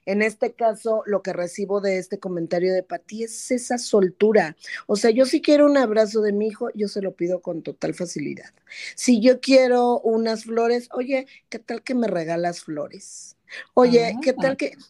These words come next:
Speaker 1: ah, eh, se te agradecería una florecita?" Y sería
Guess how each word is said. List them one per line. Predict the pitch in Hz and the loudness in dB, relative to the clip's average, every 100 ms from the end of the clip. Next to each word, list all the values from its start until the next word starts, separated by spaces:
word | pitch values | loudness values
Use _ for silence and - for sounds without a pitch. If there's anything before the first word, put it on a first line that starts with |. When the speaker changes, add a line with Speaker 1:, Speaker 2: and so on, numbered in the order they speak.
| _ - | _ -8
Speaker 1:
ah, | - | -4
eh, | - 226 | 0 -2
se | 220 247 | 0 0
te | 262 | 2
agradecería | 240 240 240 233 247 233 247 262 - | 2 2 0 -2 -4 -6 -4 -4 -6
una | 247 240 226 | -8 -8 -8
florecita?" | - 180 170 165 - 190 - 226 440 _ | -6 -6 -6 -10 -12 -14 -8 -8 -10 _
Y | 208 190 | -6 -6
sería | - 185 196 202 196 190 170 156 - | -4 -4 2 4 4 2 -2 -8 -16